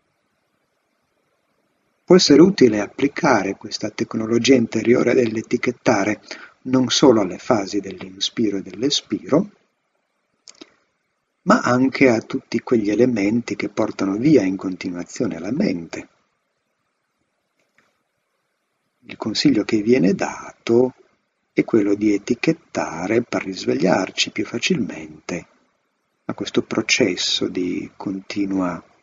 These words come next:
fuga della mente. Può essere utile utilizzare una metodica semplice, molto universale, che ha a che fare con gli organi di senso.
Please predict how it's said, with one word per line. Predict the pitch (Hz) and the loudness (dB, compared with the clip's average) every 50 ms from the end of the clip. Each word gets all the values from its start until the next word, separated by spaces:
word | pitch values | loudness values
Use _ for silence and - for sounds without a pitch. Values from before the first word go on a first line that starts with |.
| _ _ _ _ | _ _ _ _
fuga | - - - - 117 101 - - - 78 73 - - _ - | -14 -4 0 2 2 2 0 -2 -6 -6 -6 -8 -12 _ -14
della | - - - 85 85 85 | -10 -8 -6 -6 -6 -4
mente. | 101 120 113 92 82 76 - - _ - - - - _ _ _ _ _ _ _ _ _ _ _ _ _ - - - - _ _ _ _ _ _ _ _ | -2 -2 -2 -2 -4 -8 -14 -18 _ -14 -12 -12 -14 _ _ _ _ _ _ _ _ _ _ _ _ _ -20 -20 -20 -20 _ _ _ _ _ _ _ _
Può | - - | -2 0
essere | - - - - 135 147 | 0 2 4 6 6 8
utile | 165 180 - - 131 123 | 6 6 6 6 6 6
utilizzare | 117 113 - 113 117 113 107 107 117 110 107 101 | 6 6 6 6 6 6 4 2 2 2 2 0
una | 107 101 104 101 | 0 -2 -2 -2
metodica | 101 110 107 - 117 110 101 104 - - 110 | -2 -2 -2 -2 -2 -2 -2 -2 -4 -4 0
semplice, | 104 - - 110 90 85 82 82 82 82 - - 104 110 - - - 160 170 175 180 - _ _ _ _ _ _ | 0 2 2 0 -2 -4 -6 -10 -14 -12 -8 -6 -6 -4 -4 2 4 4 4 4 2 -2 _ _ _ _ _ _
molto | - 107 110 110 110 - 101 | -6 -4 -2 -2 -2 -2 -4
universale, | 95 95 95 95 90 90 90 90 90 - - - - 78 73 69 71 78 101 131 151 147 - _ _ _ _ _ _ _ _ _ | -4 -4 -4 -4 -6 -6 -6 -4 -4 -4 -2 -2 -4 -6 -8 -8 -8 -4 -2 0 0 0 -2 _ _ _ _ _ _ _ _ _
che | - - 123 | 0 2 2
ha | 104 | 2
a | 104 | 2
che | - 127 | 0 -2
fare | 120 - - 107 95 95 92 95 95 - | -4 -4 -4 -4 -4 -4 -4 -4 -6 -8
con | - - 82 82 80 78 76 76 _ | -10 -12 -14 -14 -14 -18 -20 -20 _
gli | _ - - | _ -4 -2
organi | 90 92 92 85 92 85 78 - | -2 -2 -2 -4 -8 -8 -8 -10
di | - - - | -12 -8 -6
senso. | - - - 80 71 64 - - - - - - 190 214 | -6 -6 -6 -8 -10 -14 -18 -14 -10 -6 -4 -2 -2 -4